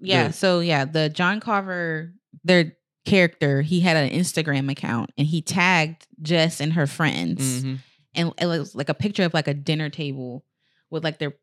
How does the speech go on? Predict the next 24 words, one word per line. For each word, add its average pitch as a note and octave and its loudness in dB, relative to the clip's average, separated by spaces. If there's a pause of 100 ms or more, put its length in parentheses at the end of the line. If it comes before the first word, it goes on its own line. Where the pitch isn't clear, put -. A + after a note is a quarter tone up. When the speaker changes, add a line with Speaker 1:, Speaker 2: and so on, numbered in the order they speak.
(140)
Speaker 1:
with C#3+ -12
place E3+ -6
cards, E3 -6
but F3+ -6
they A#3 0
didn't C4+ -6
notice G3 -2
their D#3+ -2
names D3 -2
at - -6
first. C3 -8
It C#3+ -2
Speaker 2:
Right. - 6
Speaker 1:
wasn't E3 2
Speaker 2:
It - 0
Speaker 1:
until D3 4
Speaker 2:
wasn't F3 6
until D3 6
Speaker 1:
later. C3+ 4
Speaker 2:
after D3+ 4
the B2 0
first B2+ -8
kill, A2+ -4
right? C3 -4